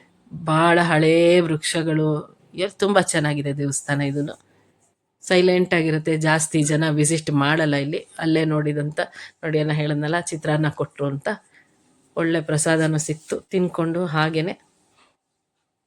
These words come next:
ನೋಡಿ ಒಂದು ಒಳ್ಳೆ ತುಳಸಿ ಕಟ್ಟೆ ತೋರಿಸ್ತೀನಿ. ಹಳೇ ಕಾಲದ ತುಳಸಿ ಕಟ್ಟೆ ನೋಡ್ಬೇಕು ಅಂದ್ರೆ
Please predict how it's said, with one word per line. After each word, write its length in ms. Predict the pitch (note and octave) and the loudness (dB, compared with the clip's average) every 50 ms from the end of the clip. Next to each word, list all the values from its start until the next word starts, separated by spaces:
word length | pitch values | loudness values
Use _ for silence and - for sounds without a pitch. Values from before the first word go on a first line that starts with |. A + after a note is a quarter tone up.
| _ _ _ _ _ _ _ _ _ _ _ _ _ _ _ - | _ _ _ _ _ _ _ _ _ _ _ _ _ _ _ -8
ನೋಡಿ 180 | E3+ E3+ D#3+ D#3 | -6 -2 -2 0
ಒಂದು 260 | D#3 D3+ D#3 D3+ D3+ | 0 0 0 0 0
ಒಳ್ಳೆ 260 | D#3 E3 F3 F3 E3+ | 0 0 0 0 -2
ತುಳಸಿ 340 | E3+ - D#3 D3+ D3 - D#3 | 0 0 -2 -2 -2 -4 -4
ಕಟ್ಟೆ 240 | - D3 - - C#3+ | -6 -6 -6 -6 -6
ತೋರಿಸ್ತೀನಿ. 600 | - C#3+ C3 - - - - C#3 B2 - _ _ _ _ | -4 -4 -4 -4 -6 -8 -8 -10 -10 -10 _ _ _ _
ಹಳೇ 340 | - - D#3 D#3+ E3 E3+ F3 | -8 -4 -2 2 2 2 2
ಕಾಲದ 260 | E3+ - E3 D#3 D#3 | 2 0 0 0 -2
ತುಳಸಿ 340 | D#3 - - D3+ D3 - D#3+ | -2 -4 -4 -4 -4 -4 -4
ಕಟ್ಟೆ 280 | D#3 - D3+ D#3 E3 D#3 | -4 -4 -4 -2 0 0
ನೋಡ್ಬೇಕು 440 | D3+ D3+ D3 C#3+ D3 C#3+ D3 D3 D3 | 0 0 0 0 0 0 0 -2 -2
ಅಂದ್ರೆ 200 | D#3+ F#3 A3+ | -2 0 -2